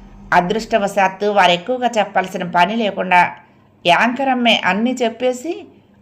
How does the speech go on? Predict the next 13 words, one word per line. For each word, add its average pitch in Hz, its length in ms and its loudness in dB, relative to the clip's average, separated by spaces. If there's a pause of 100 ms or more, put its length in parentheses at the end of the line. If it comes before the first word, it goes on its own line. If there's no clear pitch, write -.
"అవును 254 260 4
కదా" 269 400 0 (200)
అనేది. 170 500 -4 (500)
తలాడించేవారు 226 760 2
వీళ్ళు. 185 360 -4 (960)
ఎలాగైతేనేం 226 920 0 (300)
ఆ 160 280 2
గండము 208 360 -2
గడిచింది. 233 600 -2 (800)
కార్యక్రమానికి 190 840 0
రేటింగ్ 226 380 0 (120)
పెరిగేందుకు 208 540 0
గాను 180 400 0